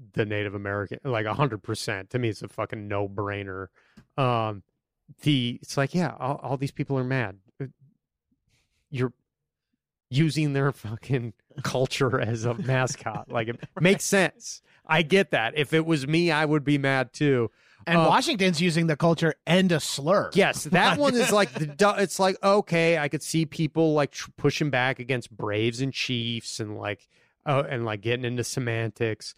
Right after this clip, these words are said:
Speaker 1: But, like, the Redskins, like, people are gonna question that.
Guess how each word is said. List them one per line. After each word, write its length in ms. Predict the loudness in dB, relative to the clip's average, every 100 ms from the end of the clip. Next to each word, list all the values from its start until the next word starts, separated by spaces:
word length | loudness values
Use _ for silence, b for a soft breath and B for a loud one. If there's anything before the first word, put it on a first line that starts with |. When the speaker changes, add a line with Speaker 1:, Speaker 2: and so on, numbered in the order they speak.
| b b _
Speaker 1:
But, 140 | 0
like, 240 | 2 -2 -4 _ _
the 120 | -2
Redskins, 760 | 0 0 0 -4 -2 -2 -2 -4
like, 160 | -6
people 320 | -4 -4 0
are 80 | 0
gonna 180 | 0 -6
question 460 | -4 -2 -2 -6 -8
that. 240 | -6 -8